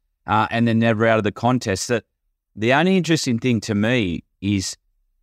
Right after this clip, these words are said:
does Travis Head disrupt the team? Now that we're playing the way he, we are, do, do we bring him straight back in? He goes to the top of the order. Uh, Mitch Marsh back to three. Or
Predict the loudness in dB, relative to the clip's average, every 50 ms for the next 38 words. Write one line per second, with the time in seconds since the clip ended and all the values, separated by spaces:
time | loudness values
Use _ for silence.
0 | _ _ _ _ _ _ _ _ _ _ _ _ _ _ 0 0 2 2 0 -2
1 | 0 0 2 2 0 -2 -2 -2 -2 -2 0 -2 -4 -2 0 0 0 0 0 -4
2 | -6 -4 -6 -6 -6 -8 -10 _ _ _ _ _ _ _ _ _ _ _ -6 -2
3 | 0 2 2 2 2 0 -2 -2 -4 -4 -4 -4 -2 0 0 2 2 2 2 2
4 | 2 2 2 2 0 -2 -4 -10 _ _ -14 -10 -8 -8 -10 -10 _ -2 0 2
5 | 2 4 4 2 2 2 2 0 0 -2 -2 -2 -2 -2 0 0 0 0 0 0
6 | 0 -2 -2 0 0 0 2 2 2 0 -2 0 0 0 0 2 0 0 2 2
7 | 2 2 2 0 -2 -4 -4 -2 -2 -2 -2 -2 -2 0 0 2 2 2 2 2
8 | 2 0 -2 -4 _ _ _ _ _ _ -6 -2 0 0 0 0 -2 -2 -2 -2
9 | 0 2 2 2 0 -2 -4 -4 -2 0 0 0 -2 -6 -8 -6 -4 -2 -2 0
10 | 0 0 0 -2 -2